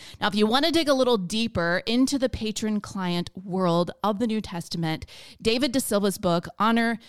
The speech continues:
Patronage, Kinship, and Purity, is the gold standard. If you wanna think more deeply about the reciprocal nature of grace and the embodied aspects of faith, Matthew Bates' book, Salvation by Allegiance Alone, is well worth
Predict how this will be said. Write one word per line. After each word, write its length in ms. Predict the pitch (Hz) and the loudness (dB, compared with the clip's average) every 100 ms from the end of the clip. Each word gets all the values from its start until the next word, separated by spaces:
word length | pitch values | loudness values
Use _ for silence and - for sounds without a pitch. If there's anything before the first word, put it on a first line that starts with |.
| - _ | -20 _
Patronage, 640 | 226 226 214 202 196 190 - | -4 0 0 0 -2 -6 -6
Kinship, 420 | 208 202 202 190 | -4 -2 -4 -4
and 140 | 180 | -8
Purity, 560 | - 190 175 170 170 - | -8 -6 -4 -4 -6 -4
is 420 | 190 185 180 175 - | 0 2 0 -4 -10
the 120 | - | -10
gold 280 | 165 156 147 | -4 -4 -4
standard. 540 | - - 143 - - - - - - | -10 -10 -12 -14 -18 -20 -20 -16 -10
If 140 | 175 | -2
you 80 | 226 | 2
wanna 180 | 254 254 | 2 2
think 180 | 247 | 0
more 160 | 220 196 | 0 -2
deeply 400 | 190 269 269 262 | -2 -2 0 0
about 240 | 220 185 | 0 0
the 80 | 185 | -2
reciprocal 540 | 170 - 269 262 240 226 | -4 -2 -2 -2 -2 -2
nature 320 | 214 208 196 | -2 -2 -4
of 180 | 156 151 | -4 -10
grace 540 | 202 262 233 233 214 | -6 0 0 0 -2
and 180 | - 180 | -4 -4
the 80 | 165 | -4
embodied 680 | 165 - 208 233 233 226 - | -6 -8 -8 -4 -2 -2 -4
aspects 400 | 160 185 185 - | -6 -6 -6 -6
of 120 | 160 - | -8 -6
faith, 340 | 240 226 220 - - - | -2 0 0 -4 -20 -8
Matthew 400 | 196 196 220 262 | 0 0 2 2
Bates' 260 | 202 190 - | 2 0 -4
book, 360 | - 175 170 - | -2 0 0 -6
Salvation 680 | - 170 160 196 220 214 208 | -6 -6 -2 0 0 -2 -2
by 140 | 170 | -4
Allegiance 500 | 165 160 175 180 - | -4 -4 -4 -4 -8
Alone, 440 | 175 156 156 160 - | -8 -6 -6 -6 -8
is 320 | 160 160 151 - | -6 -6 -8 -10
well 360 | 170 160 165 - | -8 -4 -4 -4
worth 280 | 165 156 | -6 -6